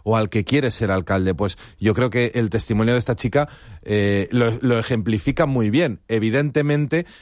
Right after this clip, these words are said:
no es muy partidaria de las siglas que defiende Juan Fran Pérez Llorca, pero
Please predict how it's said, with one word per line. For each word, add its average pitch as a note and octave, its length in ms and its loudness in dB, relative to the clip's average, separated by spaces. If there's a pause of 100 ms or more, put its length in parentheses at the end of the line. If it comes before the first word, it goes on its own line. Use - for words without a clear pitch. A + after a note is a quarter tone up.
no D3 280 2
es C3+ 220 -2
muy B2 200 0
partidaria A2+ 800 0
de A2 380 0
las A#2 240 -2
siglas B2 420 0
que B2+ 120 0
defiende A#2 580 0
Juan A2+ 240 -2
Fran A#2+ 160 -2
Pérez A#2+ 200 0
Llorca, B2 320 0
pero - 120 -20